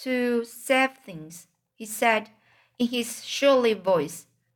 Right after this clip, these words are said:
"A rat never knows when something is going to come in handy. I never throw anything away." "Well," said one of the nymphs, "this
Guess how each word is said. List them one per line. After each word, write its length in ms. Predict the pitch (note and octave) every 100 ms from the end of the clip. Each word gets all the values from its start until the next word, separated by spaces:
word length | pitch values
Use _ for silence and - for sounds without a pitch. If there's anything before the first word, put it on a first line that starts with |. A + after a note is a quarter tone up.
| -
"A 80 |
rat 400 | G#3+ A#3+ A#3+ A#3+
never 420 | A3+ G#3+ G#3+ G3+ G3+
knows 640 | G3 G#3 A#3+ C4 - -
when 160 | G#3+
something 600 | G#3 - C4 C#4 C4+ F3
is 140 | F3 -
going 320 | F#3+ G3 B3+
to 80 | G#3+
come 320 | - G3 F#3
in 160 | F#3 F3
handy. 760 | - G3 G#3+ C4 C4+ F3 - - _ - - - _
I 60 | A#3
never 320 | A3 C4+ E4+
throw 380 | E4 - A#3+ B3 A#3+
anything 460 | A3 A#3 A#3 G#3
away." 400 | F#3+ E3+ - - - _ _ _ _ _ _ _ _
"Well," 460 | A#3 B3 C4 C#4 D4 _ _
said 400 | - B3+ A#3 G#3
one 220 | A3 G#3+
of 300 | G#3+ G#3+ G#3
the 100 | G3
nymphs, 600 | F#3 E3+ - - - - _ _ _
"this 260 | C4+ D#4+ -